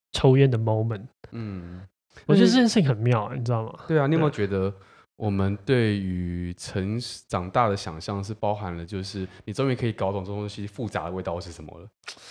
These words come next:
Speaker 1: 对，是，是，是，我觉得理解，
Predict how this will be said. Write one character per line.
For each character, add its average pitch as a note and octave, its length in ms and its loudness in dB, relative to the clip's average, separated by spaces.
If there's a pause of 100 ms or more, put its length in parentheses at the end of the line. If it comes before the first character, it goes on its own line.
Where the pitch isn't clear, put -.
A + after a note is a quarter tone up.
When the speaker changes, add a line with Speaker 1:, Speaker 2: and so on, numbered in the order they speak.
(500)
Speaker 1:
对， B2 320 4
是， - 180 -2
是， C4+ 180 2
是， B3 120 6
我 G3+ 80 10
觉 E3+ 160 6
得 F#3+ 120 4 (160)
理 E3 300 -4
解， E3 320 4